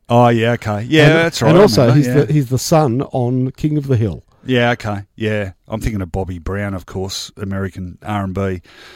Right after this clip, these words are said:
Speaker 1: stuff. He was Whitney Houston's boyfriend or husband or something, wasn't he?
Speaker 2: Didn't
Speaker 1: Any-
Speaker 2: he, didn't he get a couple of weeks on a striking charge?
Speaker 1: <laughs> I don't, uh, Bobby,
Speaker 2: Yeah, I think you're right, he did.
Speaker 1: Bobby Hill will come into the side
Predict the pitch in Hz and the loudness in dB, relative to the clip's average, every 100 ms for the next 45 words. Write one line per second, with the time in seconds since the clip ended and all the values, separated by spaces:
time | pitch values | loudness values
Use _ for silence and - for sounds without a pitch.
0 | - - - 117 131 113 104 87 - - | -20 -10 -8 -4 -2 -2 -4 -6 -8 -6
1 | 110 92 92 92 120 - 104 92 90 101 | -8 -8 -10 -6 -6 -4 -6 -6 -10 -14
2 | - 98 92 - 90 85 87 85 90 - | -8 -6 -6 -8 -12 -10 -10 -10 -10 -10
3 | 90 85 85 - 80 90 95 123 113 - | -12 -10 -10 -10 -10 -8 -6 -6 -8 -12
4 | - - - 156 135 - 147 - _ _ | -20 -8 0 2 2 0 -8 -12 _ _
5 | 156 156 131 120 135 117 113 123 117 123 | -4 0 0 0 -2 -2 0 0 0 -2
6 | 98 - 120 123 120 147 170 180 110 139 | -2 -2 -2 -2 -4 -4 -4 -4 -2 -2
7 | - 165 127 - - - - - - - | 0 0 -2 -4 -8 -10 -10 -10 -14 -16
8 | - - - - 113 113 123 113 147 143 | -16 -14 -14 -8 -2 2 0 2 4 4
9 | - 175 131 131 160 139 127 143 123 123 | 6 4 4 2 0 0 2 2 2 0
10 | 127 147 147 127 131 123 123 117 120 117 | 2 4 4 -2 0 0 -2 -2 -2 -2
11 | - 117 113 113 117 107 101 - 107 107 | -2 -2 -2 -2 -4 -4 -4 -2 0 2
12 | 110 101 92 | 2 -2 -10